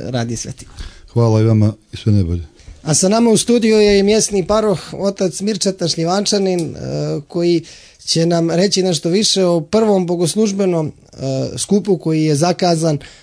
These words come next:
Speaker 1: e, na mjestu gdje će se ova crkva, ako Bog da, izgraditi, na mjestu nekadašnje, e, tržnice na Koniku. Oče Mirčeta, evo,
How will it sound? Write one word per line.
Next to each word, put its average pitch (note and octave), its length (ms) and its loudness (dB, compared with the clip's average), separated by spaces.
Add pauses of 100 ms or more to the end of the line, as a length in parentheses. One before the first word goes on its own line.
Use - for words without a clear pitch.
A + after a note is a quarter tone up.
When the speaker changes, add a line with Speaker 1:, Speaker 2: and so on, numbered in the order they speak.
(140)
Speaker 1:
e, D3 140 -2
na D3 140 0
mjestu D#3+ 420 0
gdje D3 180 -4
će C#3 120 -6
se B2+ 240 -2 (180)
ova C#3 220 0
crkva, D3 380 0
ako B2+ 160 -4
Bog C#3+ 240 -2
da, C#3 120 0
izgraditi, C#3+ 680 -2 (380)
na C3 260 -2
mjestu C3 320 -2
nekadašnje, B2+ 680 -2
e, A2+ 320 -2
tržnice A#2 640 -2
na G#2+ 120 -4
Koniku. G#2 460 -6 (120)
Oče B2+ 260 -4
Mirčeta, D3+ 480 -2 (520)
evo, C3+ 400 -2